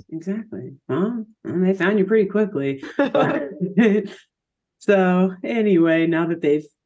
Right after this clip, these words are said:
Speaker 1: found the ship, my question for the gang while watching is, okay, now what? You've approached an alien spaceship <laughs> in
Speaker 2: Yeah,
Speaker 1: a
Speaker 2: now
Speaker 1: tiny
Speaker 2: what?
Speaker 1: little aqua car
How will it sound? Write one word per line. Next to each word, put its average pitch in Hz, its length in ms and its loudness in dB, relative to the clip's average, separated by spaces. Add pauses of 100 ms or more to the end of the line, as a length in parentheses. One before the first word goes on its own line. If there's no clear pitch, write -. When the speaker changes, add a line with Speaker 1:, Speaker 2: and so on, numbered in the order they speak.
(120)
Speaker 1:
found 151 560 -4
the 151 120 2
ship, - 600 -4 (160)
my 190 360 2
question 151 600 0
for 147 140 -2
the 139 100 0
gang 139 380 0
while 131 240 -2
watching 135 600 -4
is, 135 540 -2
okay, 151 560 -4 (420)
now 262 240 0
what? 120 380 -2 (400)
You've 185 340 4
approached 254 600 -4
an 226 140 0
alien 190 420 4
spaceship 170 880 -2
<laughs> - 0 -
in - 1500 -6
Speaker 2:
Yeah, 226 240 2
Speaker 1:
a - 20 2
Speaker 2:
now - 100 -4
Speaker 1:
tiny 262 640 0 (160)
Speaker 2:
what? 208 140 -12
Speaker 1:
little 233 800 0 (720)
aqua 190 460 2
car 170 680 0